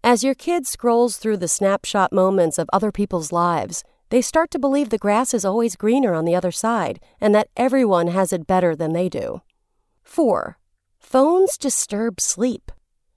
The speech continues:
Blue light disrupts or prohibits your ability to fall asleep, so scrolling on the phone in the evening hours is a recipe for blocking melatonin and making it harder, if not impossible, to fall asleep.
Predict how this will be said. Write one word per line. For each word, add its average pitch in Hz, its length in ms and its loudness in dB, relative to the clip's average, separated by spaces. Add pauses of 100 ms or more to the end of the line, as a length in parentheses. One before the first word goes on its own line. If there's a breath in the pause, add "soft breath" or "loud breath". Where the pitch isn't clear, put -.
(140)
Blue 339 280 4
light 220 360 2
disrupts 202 580 -4
or 185 80 -2
prohibits 185 580 -2
your 160 120 -2
ability 175 420 0
to 160 80 -4
fall 156 220 -2
asleep, - 480 -4 (240)
so - 140 0
scrolling 269 540 0
on 226 140 0
the 190 80 0
phone 240 340 2
in 175 80 2
the 220 180 -2
evening 254 300 0
hours 143 400 -6
is 190 120 -6
a 208 80 -4
recipe 214 540 -2
for 180 180 -6
blocking 202 540 0
melatonin 185 760 0
and 180 140 0
making 196 280 2
it - 80 -2
harder, 220 440 0
if 214 140 -6
not 247 160 0
impossible, 214 680 -2
to 165 120 -8
fall 165 240 -4
asleep. - 480 -6